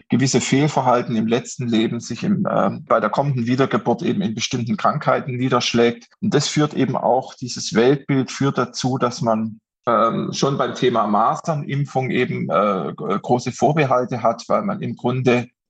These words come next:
für den, äh, Nicht-Anthroposophen sehr verquere Vorstellungen hat, dass man das,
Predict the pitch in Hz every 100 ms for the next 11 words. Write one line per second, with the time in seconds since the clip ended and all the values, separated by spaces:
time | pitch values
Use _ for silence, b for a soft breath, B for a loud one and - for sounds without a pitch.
0 | - - 120 117 98 - 98 98 143 143
1 | 131 135 123 123 120 117 127 - 131 135
2 | - 113 123 139 - 127 143 135 120 120
3 | 117 117 - 117 123 113 120 107 90 -
4 | 120 - -